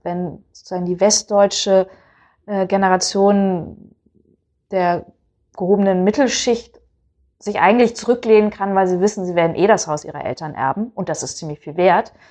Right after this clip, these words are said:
Und diejenigen aus Ostdeutschland wissen, na ja, also vielleicht erbe ich das Haus der Eltern, aber ehrlich gesagt, das ist, äh, noch achttausend Euro wert und, äh,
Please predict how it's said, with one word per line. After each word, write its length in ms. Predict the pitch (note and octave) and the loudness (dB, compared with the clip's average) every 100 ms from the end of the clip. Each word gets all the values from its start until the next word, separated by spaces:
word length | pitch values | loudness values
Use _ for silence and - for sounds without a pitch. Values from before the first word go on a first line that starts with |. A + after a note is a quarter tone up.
| _ _ _ _ | _ _ _ _
Und 440 | G3 F#3 F3+ F#3 - | -6 -2 -4 -6 -14
diejenigen 680 | - G3+ G3+ G#3 G3+ F#3+ F#3 | -20 -10 -2 4 4 4 0
aus 180 | F3+ - | 0 4
Ostdeutschland 640 | B3 B3 G#3+ G#3 G#3 G3 | 4 2 0 0 -4 -2
wissen, 260 | G3+ - G3 | -4 -2 0
na 160 | F#3+ | 4
ja, 140 | A3 G#3+ | 4 4
also 280 | G3 F#3+ F#3+ _ | 2 -2 -4 _
vielleicht 300 | - D#3+ G3+ | -16 -12 -8
erbe 100 | E3 | -6
ich 80 | E3+ | -6
das 160 | F3+ F3 | -8 -4
Haus 180 | E3+ E3+ | -4 -2
der 140 | - | -4
Eltern, 200 | F3 F#3 | -2 -2
aber 200 | E3+ F3 | 0 0
ehrlich 240 | E3+ G#3 | 0 -2
gesagt, 420 | - F3+ F3+ F3+ F3+ | -4 -2 -2 -2 -10
das 140 | F3 | -14
ist, 300 | G3 - - | -16 -18 -18
äh, 380 | - E3 F3 - | -14 -10 -8 -8
noch 260 | - F#3+ - | -10 -12 -10
achttausend 600 | - - G3 F#3 F#3 - | -10 -6 -4 -2 -4 0
Euro 320 | G3+ A3+ F#3+ | 4 4 4
wert 260 | F#3 F#3+ F#3+ | 0 -2 -2
und, 460 | - F#3 F#3 - - | -8 -10 -10 -16 -10
äh, 240 | F3+ F3+ | -4 -4